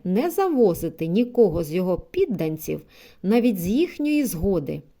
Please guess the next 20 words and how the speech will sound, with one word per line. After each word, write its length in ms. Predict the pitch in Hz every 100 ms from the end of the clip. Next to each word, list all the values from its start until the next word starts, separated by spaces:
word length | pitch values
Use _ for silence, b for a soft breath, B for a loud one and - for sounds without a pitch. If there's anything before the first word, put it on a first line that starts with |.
| -
або 240 | 160 190
бажання. 580 | 247 202 - 151 143 143 151 _ _ _ - -
Закінчивши 840 | 160 190 240 233 - 349 339 233
якнайкраще 760 | 220 208 208 208 226 220 208 160
всі 260 | - -
приготування, 880 | 240 170 160 - 156 196 277 269 247 233 _ b b b b
двадцять 540 | 165 226 320 - 220
четвертого 640 | 226 202 233 254 - 156 151
вересня 640 | 214 277 254 - 220 220 - _
тисяча 480 | - 330 330 247 214
сімсот 600 | 202 190 190 - 202 202
першого 480 | 180 170 - 151 156
року 460 | 196 302 302 254 247 B B B B
о 100 | 196
шостій 460 | 202 359 392 - 247
годині 420 | 208 185 208 175
ранку 600 | 180 285 302 262 254 254 240 -
я 180 | 170
розпустив 580 | 175 170 - 170 - 165
вітрила 680 | 156 151 170 254 302 269 262